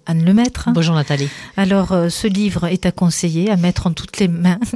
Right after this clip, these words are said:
Speaker 1: <laughs> avec une préface d'un prêtre exorciste qui exerce toujours aujourd'hui, euh, le père Guy Lepoutre, euh, père jésuite, euh, voilà, aussi de formation et toujours en ministère.
Speaker 2: Oui.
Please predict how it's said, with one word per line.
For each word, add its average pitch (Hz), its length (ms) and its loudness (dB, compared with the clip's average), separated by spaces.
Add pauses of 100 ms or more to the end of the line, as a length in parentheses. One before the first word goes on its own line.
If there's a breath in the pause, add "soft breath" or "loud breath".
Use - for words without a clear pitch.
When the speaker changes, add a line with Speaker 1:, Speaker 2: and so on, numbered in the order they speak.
(140)
Speaker 1:
<laughs> 277 320 -4
avec 185 380 0
une 196 80 6
préface 196 400 0
d'un 175 160 2
prêtre - 320 -2
exorciste 185 800 -4
qui 170 260 -6
exerce 160 420 -4
toujours 196 640 2
aujourd'hui, 170 580 2
euh, 156 120 0
le 156 80 -4
père 170 240 0
Guy 214 160 -2
Lepoutre, 220 500 -4 (460 loud breath)
euh, 190 100 2
père 185 240 0
jésuite, 175 600 0
euh, 190 360 0 (260)
voilà, 214 260 -4
aussi 156 260 -4
de 165 80 0
formation 165 580 2
et 170 160 4 (460 loud breath)
toujours 202 300 2
en 190 60 4
ministère. 196 840 4
Speaker 2:
Oui. 226 120 4